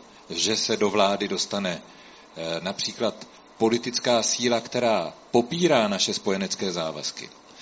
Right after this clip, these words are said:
která chce vystoupit z nato nebo z E U,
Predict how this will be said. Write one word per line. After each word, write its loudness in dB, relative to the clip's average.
která 2
chce 0
vystoupit 0
z -4
nato -4
nebo -8
z -6
E -2
U, -10